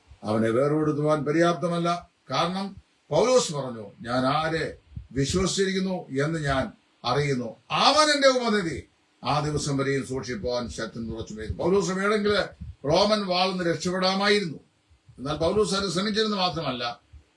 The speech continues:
തിമോത്തിയോസ് ലേഖനത്തിൽ പറയുമ്പോൾ അദ്ദേഹം ലാസ്റ്റ് തിമോത്തിയോസ് എഴുതുകയാണ്, "ഇപ്പോൾ തന്നെ ഞാൻ എൻ്റെ, ഏഹ്, എ-, ഞാൻ എൻ്റെ ജീവിതത്തെ പാനീയാഗമായി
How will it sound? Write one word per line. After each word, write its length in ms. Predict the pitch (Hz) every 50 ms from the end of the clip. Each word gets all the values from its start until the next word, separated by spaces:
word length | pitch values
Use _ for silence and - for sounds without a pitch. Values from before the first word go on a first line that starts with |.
| _ _ _ -
തിമോത്തിയോസ് 580 | 151 170 196 220 226 226 226 226 220 - -
ലേഖനത്തിൽ 420 | 185 170 170 180 190 196 190 180 180
പറയുമ്പോൾ 640 | 156 147 151 165 175 175 165 143 117 - - - 123
അദ്ദേഹം 280 | 127 147 156 160 160
ലാസ്റ്റ് 600 | 156 165 175 190 208 214 214 - - - 208 165
തിമോത്തിയോസ് 460 | 175 170 180 185 170 180 185 147 143
എഴുതുകയാണ്, 400 | 143 135 135 127 110 - - - - - -
"ഇപ്പോൾ 340 | - - - 143 143 151 160
തന്നെ 220 | 156 160 160 165
ഞാൻ 240 | 165 160 160 165 170
എൻ്റെ, 300 | 170 170 180 196 196 190 - _ _ _ _ _ _ _ _ _ _ _ - - _ _ _ _ _ _ _ _ _ _ _ _ _ _ _ _ _ _ _ _ -
ഏഹ്, 400 | 131 139 143 151 151 160 156 143
എ-, 220 | 156 170 - 151
ഞാൻ 360 | 143 151 151 156 180 190 180
എൻ്റെ 220 | 165 160 156 165 160
ജീവിതത്തെ 680 | 147 165 185 196 196 - 165 143 123 - - - 120
പാനീയാഗമായി 880 | 135 151 170 180 185 180 180 180 175 175 170 170 170 170 170 170 170